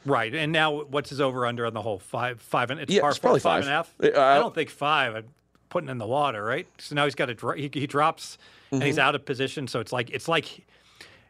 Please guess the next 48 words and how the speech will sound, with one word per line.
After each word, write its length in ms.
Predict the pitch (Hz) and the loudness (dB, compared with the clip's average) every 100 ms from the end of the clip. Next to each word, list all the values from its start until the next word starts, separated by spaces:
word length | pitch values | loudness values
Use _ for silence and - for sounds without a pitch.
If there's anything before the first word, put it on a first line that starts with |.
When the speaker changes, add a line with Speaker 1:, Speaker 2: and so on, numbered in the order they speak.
| _ - | _ -6
Speaker 1:
it, 160 | 139 | -2
it 60 | 151 | -2
would 140 | 147 | -2
be 100 | 147 | -2
like 280 | 147 151 139 | 0 -2 -2
he 220 | 170 131 | -8 -4
hits 140 | 135 135 | -4 -4
a 60 | |
bad 320 | 104 123 135 117 | -4 0 0 -2
tee 160 | 147 | -8
shot 400 | 117 151 123 143 - | -4 -2 -2 -4 -8
on 100 | 120 | -8
a 60 | |
really 300 | 107 131 151 | -2 0 0
hard 240 | 139 135 131 | 0 -2 -2
hole, 400 | 123 120 117 117 _ _ - | -4 -2 -4 -8 _ _ -4
and 420 | 143 139 135 131 - _ | 0 0 -2 -6 -12 _
he's, 300 | 104 123 - 127 | -8 -8 -6 -6
he, 220 | 135 160 | -6 -4
and, 160 | 131 151 | -4 -2
and 180 | 143 135 | -2 -2
he 80 | 127 - | -4 -6
just 180 | 123 151 | -6 -2
lost 220 | 135 - | -2 -2
his 120 | 113 | -8
one-stroke 420 | 110 113 - 107 127 | -8 -8 -8 -8 -6
lead. 160 | 104 | -6
So 80 | 127 | -6
it'd 100 | 117 | -2
be 100 | 147 | 0
like 180 | 143 135 | 0 -2
he 80 | 143 | -6
was 160 | 120 | -6
tied, 520 | - 208 139 110 107 127 | 0 2 2 0 -4 -6
and 100 | 123 | -4
he 60 | |
hits 120 | 127 | -4
a 60 | 131 | -4
really 340 | 117 135 127 | -2 0 0
bad 340 | 113 123 120 104 | 0 2 2 -2
tee 180 | 131 117 | -8 0
shot. 120 | 151 | 4
Speaker 2:
Yeah. 220 | 139 110 - - | 4 2 -6 -6
Speaker 1:
So 180 | 165 | -2
he's 160 | 147 165 | -2 -2
probably 340 | - 214 196 | -2 -2 -2
supposed 520 | 165 180 - 180 135 - | -4 -8 -4 -4 -4 -4
to 180 | 131 | -4